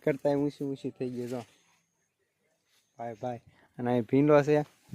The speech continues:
ટમેટી છે. ટમેટા આવ્યા કે નહીં જોઈ જોઈ. છે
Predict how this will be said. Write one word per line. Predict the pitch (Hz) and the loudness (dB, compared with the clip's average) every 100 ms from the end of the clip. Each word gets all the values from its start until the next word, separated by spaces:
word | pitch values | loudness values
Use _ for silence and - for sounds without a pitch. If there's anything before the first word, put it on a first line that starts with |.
| - _ _ - 123 | -20 _ _ -12 -2
ટમેટી | 139 143 156 147 156 143 | 2 6 6 6 2 2
છે. | 143 - - - - - - - - | -2 -4 -20 -20 -20 -20 -20 -20 -8
ટમેટા | - 139 143 131 123 | 2 4 4 6 6
આવ્યા | 143 160 | 8 6
કે | 156 | 6
નહીં | 131 110 | 2 4
જોઈ | 123 131 127 | 4 4 2
જોઈ. | 120 - - - - | 0 -4 -20 -20 -16
છે | - | -2